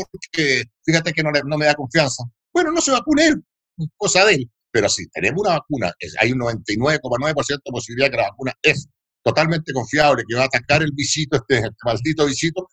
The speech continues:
¿por qué voy a decir yo que no, no me convence la vacuna? No, no soy nadie para decir eso. Yo creo que confiar en los científicos y confiar en la palabra que están diciendo los laboratorios, y sobre todo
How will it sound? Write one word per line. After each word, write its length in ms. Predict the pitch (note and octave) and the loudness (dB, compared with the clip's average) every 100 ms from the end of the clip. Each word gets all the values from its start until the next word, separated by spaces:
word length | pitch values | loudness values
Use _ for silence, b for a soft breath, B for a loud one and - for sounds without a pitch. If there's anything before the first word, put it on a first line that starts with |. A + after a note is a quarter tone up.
| _ | _
¿por 160 | - B2+ | -2 -2
qué 120 | - | 2
voy 100 | A3 | 0
a 40 | G#3+ | 2
decir 180 | F#3 F#3 | -2 -4
yo 80 | G3 | -2
que 120 | F#3+ | -2
no, 120 | A#3 | -4
no 100 | A#3 | -6
me 80 | G3+ | -6
convence 400 | F#3 F#3+ A#3+ G3+ | -6 -4 -4 -4
la 80 | G3+ | -6
vacuna? 200 | G#3 E3+ | -6 -6
No, 120 | D#3+ E3+ | -4 -4
no 100 | D3+ | -2
soy 180 | D#3 C#3+ | 0 4
nadie 240 | D3 D3+ | 4 6
para 140 | C3+ | 6
decir 180 | B2 A#2+ | 4 2
eso. 160 | F#2+ - B B | -2 -4 B B
Yo 140 | A#2+ D3 | 0 2
creo 180 | D3 | 2
que 180 | D3 B2+ | 2 0
confiar 420 | A#2 A2 - G#2+ C#3 | -2 -8 -2 0 0
en 80 | |
los 100 | D3 | -2
científicos 480 | - B2+ - C#3 C#3+ | -6 -8 -2 -2 0
y 40 | A#2 | -4
confiar 560 | G2 - _ - C3 | -8 -14 _ 2 2
en 80 | D3+ | 2
la 60 | C#3 | -2
palabra 340 | C3 C3+ C#3+ | 0 2 2
que 80 | C3+ | 0
están 180 | - A#2+ | -8 -10
diciendo 260 | A#2 C3+ C3+ | -8 -6 -4
los 80 | |
laboratorios, 420 | A#2+ A2 G#2+ D3 - B | -4 -4 -6 -6 -8 B
y 80 | - | -8
sobre 240 | G2 G2 F2 | -2 -2 0
todo 340 | C#3+ C#3 - | 4 4 2